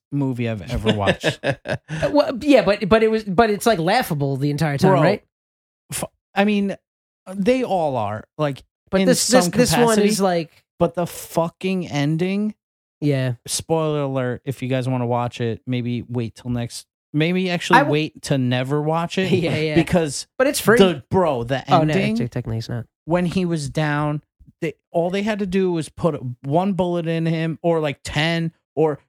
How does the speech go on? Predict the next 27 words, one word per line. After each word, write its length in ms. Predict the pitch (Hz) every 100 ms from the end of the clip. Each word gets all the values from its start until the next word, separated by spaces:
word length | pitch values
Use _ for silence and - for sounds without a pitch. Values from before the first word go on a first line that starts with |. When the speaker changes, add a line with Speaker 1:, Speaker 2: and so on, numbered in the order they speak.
| -
Speaker 1:
you 140 | 170
finally 420 | - 180 196 208
have 220 | 190 190 175
the 120 | 180
guy, 380 | 170 147 127 117 -
Speaker 3:
Yeah. 180 | 147 143
Speaker 1:
and 80 |
he 80 | 202
gets 300 | 175 202 -
up 180 | 214 190 _ -
and 280 | 185 185 185
murks 400 | 185 175 - - _ _ _ -
everyone. 240 | 226 196 214 175 165
Speaker 3:
Everybody. 180 | 147 139
Yo, 160 | 202 190
but, 220 | 190 202
but 220 | 202 196
Speaker 1:
Everyone. 720 | 240 254 196 185 151 113 113 156
Speaker 3:
did 100 | 240
I 100 | 294
make 280 | 311 302 302
a 80 | 220
joke 260 | 165 202
about 280 | 214 214 214
that 200 | 214 208
last 220 | 208 214
time? 300 | 226 208 196